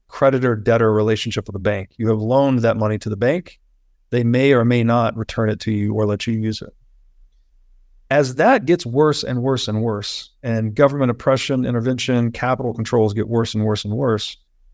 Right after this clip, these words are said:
you're creating demand for Bitcoin. People are gonna want to own a form of property or money that can be transferred without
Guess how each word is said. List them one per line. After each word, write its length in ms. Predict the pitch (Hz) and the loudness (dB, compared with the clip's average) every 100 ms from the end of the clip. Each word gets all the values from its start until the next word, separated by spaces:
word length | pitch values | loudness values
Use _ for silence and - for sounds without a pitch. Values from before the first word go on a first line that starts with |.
| _ | _
you're 200 | - 190 | -2 0
creating 840 | 247 - 226 165 180 226 208 185 156 | 0 -2 0 2 2 4 2 -2 -4
demand 580 | 147 143 196 113 107 - _ | -2 0 0 0 -4 -8 _
for 120 | - 143 | -6 -4
Bitcoin. 440 | 160 - - - _ _ _ _ _ _ _ | -4 -4 -8 -8 _ _ _ _ _ _ _
People 260 | - 190 214 | -4 2 2
are 60 | 185 | 6
gonna 220 | 190 160 | 4 4
want 260 | 151 190 185 | 2 0 -2
to 100 | 151 | -4
own 340 | 160 151 120 | -2 0 0
a 20 | |
form 300 | 110 143 131 | 0 -4 -4
of 100 | 120 | -4
property 380 | - 135 139 127 | -2 -2 0 0
or 80 | 117 | 2
money 340 | 139 120 110 - - | 2 2 0 -6 -4
that 140 | 123 | -2
can 140 | - 123 | -2 -4
be 100 | 120 | -4
transferred 680 | - 139 143 - 113 107 | -4 -2 -2 -2 -2 0
without 280 | 107 117 113 | 0 0 0